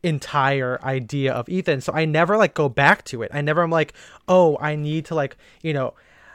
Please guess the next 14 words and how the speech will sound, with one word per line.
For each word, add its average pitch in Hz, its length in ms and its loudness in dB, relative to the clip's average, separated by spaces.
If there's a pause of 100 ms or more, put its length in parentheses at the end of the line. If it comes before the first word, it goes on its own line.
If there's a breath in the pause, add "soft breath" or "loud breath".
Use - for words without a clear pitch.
(280 soft breath)
even 226 220 4
if 262 120 4
I 240 40 6
was 214 140 6
being 202 120 0
photographed 180 380 4
for 170 100 2
a 147 60 0
magazine, 131 640 -2
which 143 240 -2
we 143 160 -2
literally 170 560 4
just 147 380 0
were, 123 420 2